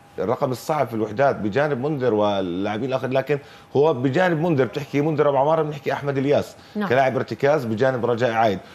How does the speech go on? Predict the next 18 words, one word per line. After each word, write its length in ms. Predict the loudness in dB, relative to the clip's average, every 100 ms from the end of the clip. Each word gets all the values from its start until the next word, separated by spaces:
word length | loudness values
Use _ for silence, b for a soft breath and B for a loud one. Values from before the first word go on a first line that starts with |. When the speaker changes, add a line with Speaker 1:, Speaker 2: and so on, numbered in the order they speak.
| B
Speaker 1:
ولكن 400 | 0 2 2 0
بيعوض 640 | 2 4 4 4 4 2
الوحدات 480 | 0 -2 0 0 0
باستمرار 500 | -6 -6 -4 0 0
لاعب 360 | 2 2 2 0 0
فادي 240 | 0 2
عوض، 380 | 2 2 0 -2 B B -2
كان 240 | 0 0
رؤية 360 | 2 4 4 4
جيدة 360 | 2 2 2
من 80 | 0
كابتن 300 | 0 -2 -2
عدنان 280 | 0 0 -2
حمد 220 | -2 -2
باستمرار 460 | -4 -4 0 0 0
يكون 240 | -4 -6
إشراك 400 | -6 0 0 0
اللاعبين 440 | -2 -2 -2 -4